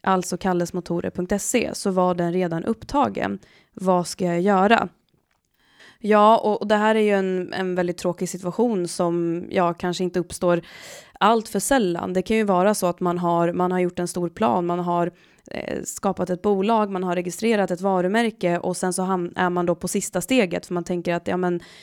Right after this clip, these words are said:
jag ska liksom skaffa en domän, det behöver inte ta, eh, en evighet. Men så upptäcker man då att här är det redan någon annan som har registrerat,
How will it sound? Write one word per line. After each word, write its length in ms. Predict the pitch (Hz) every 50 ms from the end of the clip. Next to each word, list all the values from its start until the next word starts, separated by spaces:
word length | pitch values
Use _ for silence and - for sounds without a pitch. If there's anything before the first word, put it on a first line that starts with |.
| - - _ - -
jag 120 | - - 175
ska 200 | - - 190 185
liksom 380 | 185 190 196 180 - 175 170
skaffa 320 | 170 - 196 185 - - 180
en 100 | 180 180
domän, 400 | 190 202 247 247 196 170 170 175
det 120 | 190 190
behöver 260 | 185 190 185 180 175
inte 180 | 180 175 170 180
ta, 220 | - - 170 165 170 175 - _ _ _ _ _ _ _ _ - -
eh, 220 | 180 170 170 -
en 100 | 185 185
evighet. 600 | - 180 170 160 170 170 160 - - - - - - - - - - - _
Men 160 | - 196 202
så 120 | 196 - 208
upptäcker 380 | 196 - - 185 175 - -
man 180 | 180 175 175 170
då 160 | 175 170 170
att 180 | 170 170 170 - -
här 320 | 185 185 196 190 190 185 - - - - - - -
är 380 | - 180 175 175 170 170 175 180
det 120 | - 185 180
redan 280 | 180 180 170 175 170
någon 220 | 170 170 170 180 196
annan 300 | 208 196 185 208 233 220
som 140 | - 190 180
har 60 | 175
registrerat, 720 | 175 175 175 - - 233 285 277 - - 185 - - -